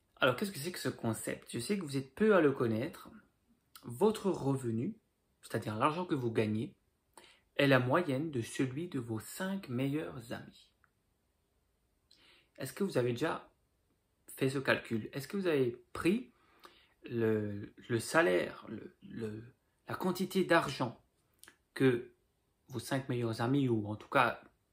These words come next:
votre conjoint et les personnes que vous fréquentez le plus, en fait, les cinq personnes que vous fréquentez le plus, est-ce que vous avez additionné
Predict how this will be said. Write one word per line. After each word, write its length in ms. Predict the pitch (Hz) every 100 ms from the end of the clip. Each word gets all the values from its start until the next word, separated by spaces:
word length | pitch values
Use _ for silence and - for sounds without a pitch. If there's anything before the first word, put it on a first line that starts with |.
| -
votre 300 | - - -
conjoint 680 | 117 131 131 135 151 160 160
et 300 | 120 120 - -
les 140 | 131
personnes 340 | 139 135 180
que 80 | -
vous 80 | 131
fréquentez 540 | 127 135 127 131 -
le 100 | 113
plus, 380 | 104 165 220 -
en 60 | -
fait, 260 | 208 208
les 80 | 214
cinq 340 | 208 - 185 -
personnes 320 | 143 - 139
que 80 | 123
vous 80 |
fréquentez 480 | 113 - 143 147 135
le 100 | 113
plus, 480 | 104 175 226 - - _ _ _ - - - _
est-ce 140 | 156 -
que 100 | 185
vous 120 | 175
avez 360 | 156 139 139 -
additionné 880 | 185 185 196 - 214 196 190 156 -